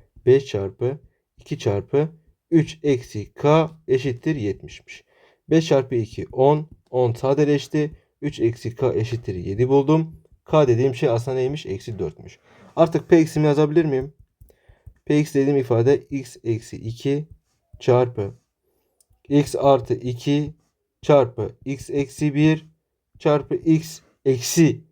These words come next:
eksi dörtten artı dört. Bana ne soruyor? Eksi üçü mü soruyor? X gördüğüm yere eksi üçü yazıyorum. Eksi üç yazdım. Burası eksi beş oldu.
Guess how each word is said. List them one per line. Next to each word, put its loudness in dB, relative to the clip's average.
eksi 0
dörtten 4
artı -6
dört. -12
Bana 6
ne 6
soruyor? 2
Eksi 0
üçü -2
mü 0
soruyor? -2
X -10
gördüğüm 2
yere 4
eksi -4
üçü -2
yazıyorum. -2
Eksi 0
üç 0
yazdım. 2
Burası 2
eksi -2
beş 2
oldu. -6